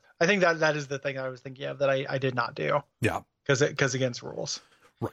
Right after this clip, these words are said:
Speaker 1: But the, um, yeah, they want you to take it him. You can just, uh, have him arrested.
Speaker 2: Yeah, yeah.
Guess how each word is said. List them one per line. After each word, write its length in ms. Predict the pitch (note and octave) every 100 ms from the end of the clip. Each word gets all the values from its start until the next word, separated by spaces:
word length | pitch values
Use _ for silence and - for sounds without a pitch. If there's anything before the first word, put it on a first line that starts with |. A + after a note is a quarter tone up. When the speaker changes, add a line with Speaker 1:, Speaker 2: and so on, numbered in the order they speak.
| -
Speaker 1:
But 160 | D#3+
the, 200 | D3+ D3+ C#3+
um, 180 | C3+
yeah, 160 | C#3+ C3+
they 100 | C#3+
want 200 | D3 C#3+
you 80 | C3+
to 80 | C3
take 220 | - C3
it 60 | C#3
him. 140 | C#3+
You 40 | D#3
can 200 | F#3+ E3
just, 180 | C#3+
uh, 140 | - D3
have 180 | - B2
him 120 | A#2+
arrested. 320 | B2 - E3 D3+ _
Speaker 2:
Yeah, 200 | C3+ - - _
yeah. 60 | -